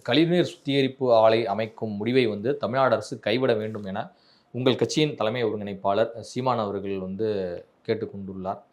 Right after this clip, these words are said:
ஆ, இப்ப பெருகி வரக்கூடிய மக்கள் தொகை, அதன் பிறகு வந்து இப்ப சென்னையை சுற்றி வந்து பாத்தீங்கன்னா தாம்பரம் மாநகராட்சி, ஆவடி மாநகராட்சி,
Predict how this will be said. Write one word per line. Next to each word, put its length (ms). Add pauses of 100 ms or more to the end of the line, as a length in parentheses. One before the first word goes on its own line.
(400)
ஆ, 340
இப்ப 320
பெருகி 400
வரக்கூடிய 540
மக்கள் 360
தொகை, 380
அதன் 240
பிறகு 260
வந்து 440
இப்ப 240
சென்னையை 480
சுற்றி 240
வந்து 200
பாத்தீங்கன்னா 280
தாம்பரம் 340
மாநகராட்சி, 520
ஆவடி 360
மாநகராட்சி, 600